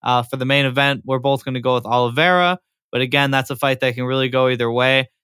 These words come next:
I think betting the over one and a half at minus one sixty is a great pick. Uh, if you guys wanna take that, if you're not sure about who to pick on that side, I think, uh, betting that it goes over one and a half is a safe one. Um,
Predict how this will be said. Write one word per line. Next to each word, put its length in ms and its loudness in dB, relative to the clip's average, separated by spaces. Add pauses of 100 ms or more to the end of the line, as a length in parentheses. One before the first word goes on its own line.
(100)
I 100 -2
think 240 -4
betting 240 0
the 220 -4
over 640 0
one 240 -2
and 120 -2
a 40 -6
half 320 0 (120)
at 280 0
minus 420 -2
one 180 -2
sixty 520 -4
is 100 -2
a 60 -4
great 420 -2
pick. 280 -4 (300)
Uh, 240 0
if 60 -12
you 60 -8
guys 200 -2
wanna 200 -4
take 260 -4
that, 300 0 (280)
if 200 -8
you're 100 -4
not 180 -2
sure 200 -2
about 280 -6
who 120 -6
to 80 -10
pick 340 -6 (260)
on 140 -4
that 180 -2
side, 260 0
I 80 -2
think, 260 -8
uh, 220 -2 (120)
betting 320 -4
that 160 -4
it 120 -8
goes 200 -2
over 240 0
one 140 0
and 80 -2
a 20 -8
half 240 -2
is 80 -10
a 60 -8
safe 260 -6
one. 220 -12 (420)
Um, 800 0